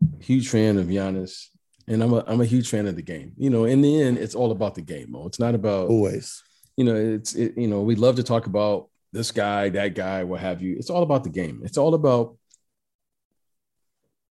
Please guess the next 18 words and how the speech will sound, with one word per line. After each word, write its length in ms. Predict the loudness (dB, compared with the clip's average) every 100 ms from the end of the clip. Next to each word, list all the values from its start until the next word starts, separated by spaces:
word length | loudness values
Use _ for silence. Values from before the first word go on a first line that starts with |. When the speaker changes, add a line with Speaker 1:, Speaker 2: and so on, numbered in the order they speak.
| _ -20 -16 -8
Speaker 1:
y-, 200 | -8 -4
you 180 | -4 -2
know, 140 | -2
the 100 | -4
game 300 | 0 0 0
itself. 440 | -2 -4 -6 -14 -10
That, 240 | -2 -2
that's, 240 | 0 -2 0
that's 220 | 0 2
the 100 | 2
most 240 | 2 2
important 460 | -2 -6 -8 -10 -12
thing. 200 | -16 -16 _ _ _ _ -2
The 80 |
game 400 | 2 4 6 8
is 220 | 6 4 -2
the 80 |
star 500 | -6 -4 -4 -6 -12